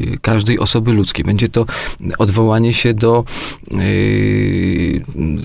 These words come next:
także rozważanej przez Tomasza z, za Boecjuszem definicji osoby.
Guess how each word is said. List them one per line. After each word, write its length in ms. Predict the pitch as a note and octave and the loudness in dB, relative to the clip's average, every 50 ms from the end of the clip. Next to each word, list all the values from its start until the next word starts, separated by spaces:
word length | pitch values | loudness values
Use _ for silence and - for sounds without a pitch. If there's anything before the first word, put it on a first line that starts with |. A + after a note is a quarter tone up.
| - - | -6 -4
także 420 | - G2 G2+ G2 G#2 G#2 A2+ A2+ | -2 0 0 0 0 2 2 2
rozważanej 520 | A2 A2 G2+ G2+ - G#2 F#2+ A2+ G#2 A2 A2+ | 2 2 2 2 2 2 2 2 2 2 0
przez 200 | - - - - | 0 -2 -2 -2
Tomasza 640 | - G#2+ G#2 G#2+ G2+ F#2+ - - G#2+ G#2+ G#2+ G#2 | 0 2 2 2 2 2 2 2 2 2 2 2
z, 240 | F#2+ G2+ - - - | 0 0 -2 -2 0
za 140 | G2+ A2 G2 | 0 0 2
Boecjuszem 760 | G#2 A#2 G2+ G2+ - - - A2 G2+ - A2 G#2+ G#2+ A2 G#2 - - - - - - - - - - - - - - | 2 2 2 2 0 0 0 0 0 2 2 2 2 2 0 -2 -6 -14 -20 -20 -20 -20 -20 -20 -20 -20 -8 -2 0
definicji 600 | A2+ A2+ - - A#2+ A#2 C3+ F3+ F3+ - - G#2+ | 2 2 2 2 4 4 4 4 4 2 2 2
osoby. 460 | F#2+ F#2 - - - - - - - | 2 2 2 2 0 0 0 0 -2